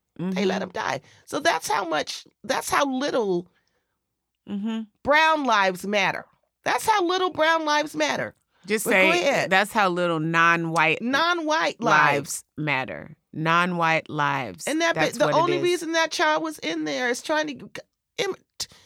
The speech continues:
Speaker 1: so we, we let him die just 'cause he wants to come to our country. There is absolutely, that is absurd. Absurd death. That sixteen-year-old boy is dead.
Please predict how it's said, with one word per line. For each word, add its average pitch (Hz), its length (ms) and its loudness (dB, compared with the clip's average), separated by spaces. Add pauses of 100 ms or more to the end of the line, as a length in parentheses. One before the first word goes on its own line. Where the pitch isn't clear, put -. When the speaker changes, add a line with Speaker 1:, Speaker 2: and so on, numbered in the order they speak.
(180)
Speaker 1:
so 330 240 0
we, 403 260 2 (140)
we 370 220 2
let 427 220 0
him 302 280 0
die 196 560 2 (340)
just 302 220 -6
'cause 285 180 0
he 311 140 -2
wants 254 240 -2
to 220 100 -10
come 240 260 -4
to 233 180 -4
our 185 120 0
country. 180 520 -8 (680)
There 339 140 -2
is 247 240 -4 (320)
absolutely, 254 680 -2
that 285 200 2
is 247 200 -2 (180)
absurd. 202 880 2 (840)
Absurd 214 920 0 (400)
death. 226 420 0 (180)
That 175 160 -4
sixteen-year-old 247 1000 -6
boy 190 200 -4
is 165 220 -6 (280)
dead. 220 480 -2